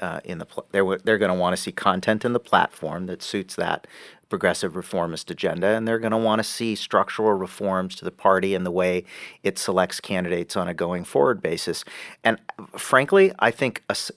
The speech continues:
consensus around both is gonna build fairly quickly, because I really think that's where the heart of the party is right now. Now, I, I have to say, the only thing I saw in the last week that I found mildly irritating from the, the Sanders camp was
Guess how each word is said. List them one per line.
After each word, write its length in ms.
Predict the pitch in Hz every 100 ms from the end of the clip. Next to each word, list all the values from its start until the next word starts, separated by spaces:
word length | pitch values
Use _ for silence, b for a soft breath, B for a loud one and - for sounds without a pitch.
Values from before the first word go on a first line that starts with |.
| -
consensus 800 | - 98 - 117 131 151 135 - -
around 480 | 98 98 101 104 92
both 400 | 95 123 156 - -
is 140 | 92
gonna 200 | 110 98
build 320 | 87 95 92
fairly 400 | - 110 98 104
quickly, 500 | - 95 - 50 - B B B B
because 280 | - - 101
I 40 | 95
really 300 | 104 107 104
think 300 | - 101 -
that's 300 | 92 92 -
where 120 | 92
the 80 | 87
heart 220 | 104 95
of 60 |
the 60 | 82
party 440 | - 101 90 90
is 180 | 113 147
right 220 | 98 85
now. 240 | - 85 85
Now, 220 | 92 92 - -
I, 80 | 101 - - -
I 60 | 90
have 160 | 87
to 80 | -
say, 280 | - 92 85
the 180 | - - - -
only 220 | 98 92
thing 160 | 98
I 40 | 90
saw 200 | - 90
in 80 | 85
the 80 |
last 320 | 82 85 - 90
week 240 | 87 82
that 80 | 87
I 60 |
found 320 | 82 90 85 90
mildly 380 | 113 117 92 -
irritating 520 | 78 82 85 78 80
from 180 | 78 76
the, 120 | 76 -
the 100 | 78
Sanders 400 | - 73 73 80
camp 280 | 85 78 -
was 200 | 80